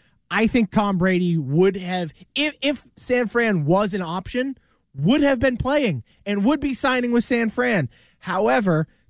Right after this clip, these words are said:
Tom Brady retiring to me indicates that San Fran has told him, whether it's John Lynch, Kyle Shanahan,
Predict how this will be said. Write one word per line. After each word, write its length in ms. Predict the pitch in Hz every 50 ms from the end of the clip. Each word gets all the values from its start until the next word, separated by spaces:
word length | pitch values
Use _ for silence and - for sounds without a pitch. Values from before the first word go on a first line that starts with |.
| _
Tom 300 | - - 214 220 240 233
Brady 200 | 220 226 220 202
retiring 580 | 202 185 170 - - 185 185 185 185 185 180 160
to 100 | - 170
me 280 | 165 170 160 156 143 - _ _ _ _ -
indicates 560 | 208 220 220 214 214 - - 190 185 170 -
that 120 | 160 139 -
San 260 | - - 196 190 190
Fran 300 | - - 190 180 165 151
has 240 | 156 165 165 156 -
told 280 | - 175 170 165 143
him, 140 | 151 131 131
whether 180 | 139 143 139 131
it's 120 | 127 -
John 260 | - 220 226 226 220
Lynch, 240 | 208 208 208 196 -
Kyle 240 | - 202 190 190 190
Shanahan, 560 | - - 185 180 175 165 160 165 165 165 160